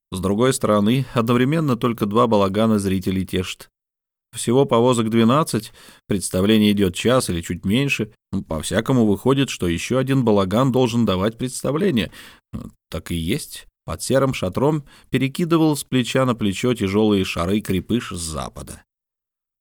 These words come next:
Трое зевак смотрели на него безо всякого интереса, поплёвывая под ноги тыквенной шелухой. «Нет зрителей», — скривил губы Эп, остановившись напротив здоровяка,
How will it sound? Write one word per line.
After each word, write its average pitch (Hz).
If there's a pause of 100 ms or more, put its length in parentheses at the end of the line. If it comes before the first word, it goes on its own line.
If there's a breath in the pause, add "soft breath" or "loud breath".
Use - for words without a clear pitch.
(100)
Трое 107
зевак 104
смотрели 123
на 113
него 107 (320 loud breath)
безо 151
всякого 139
интереса, 147 (160)
поплёвывая 110
под 104
ноги 90
тыквенной 87
шелухой. 98 (960)
«Нет 185
зрителей», — 98 (760)
скривил 107
губы 95
Эп, 147 (560)
остановившись 104
напротив 92
здоровяка, 92